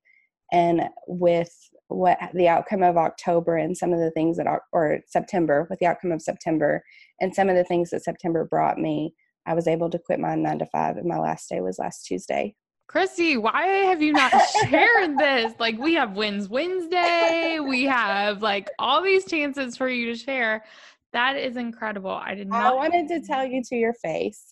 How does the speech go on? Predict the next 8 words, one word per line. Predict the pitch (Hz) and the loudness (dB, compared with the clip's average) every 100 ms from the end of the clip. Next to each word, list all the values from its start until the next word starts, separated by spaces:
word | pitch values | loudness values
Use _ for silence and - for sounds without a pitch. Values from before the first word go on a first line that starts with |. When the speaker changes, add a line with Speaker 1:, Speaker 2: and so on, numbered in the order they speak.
| 415 - | -4 2
Speaker 1:
<laughs> | 403 359 349 349 349 349 | 2 4 2 2 0 0
Speaker 2:
Ah, | 262 269 269 - - | 2 4 4 0 -12
I | 247 233 | -6 -4
love | 233 254 302 311 | 0 2 4 2
that. | 277 262 220 220 - - | 0 0 0 -2 -6 -10
So | 233 | -10
bye-bye | 208 202 226 285 302 311 | -8 -6 -4 -2 -2 -2
nine-to-five. | 277 254 269 285 226 185 180 185 208 | -2 -2 -2 -2 0 2 2 0 -4